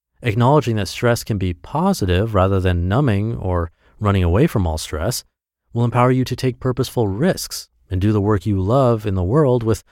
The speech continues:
more joy and ease. Assuming that most people in this world are kind and want to live in peace just as you do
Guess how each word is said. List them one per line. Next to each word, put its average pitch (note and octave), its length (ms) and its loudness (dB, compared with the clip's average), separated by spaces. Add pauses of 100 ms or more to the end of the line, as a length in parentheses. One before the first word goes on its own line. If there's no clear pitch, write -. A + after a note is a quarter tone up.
(140)
more G#2+ 260 2
joy G#2 460 2
and G2 240 0
ease. A2 480 -2 (720)
Assuming D3 500 2
that F2+ 160 0
most A2+ 220 2
people B2 260 2
in A#2 60 2
this A2 160 -2
world A2+ 260 2
are F2+ 120 0
kind A2+ 600 0 (340)
and F#2 120 0
want F#2+ 160 2
to F#2+ 60 2
live F#2 180 2
in E2+ 100 0
peace D3+ 380 2
just F#2 200 -4
as E2 120 -4
you C3 160 4
do A2+ 260 2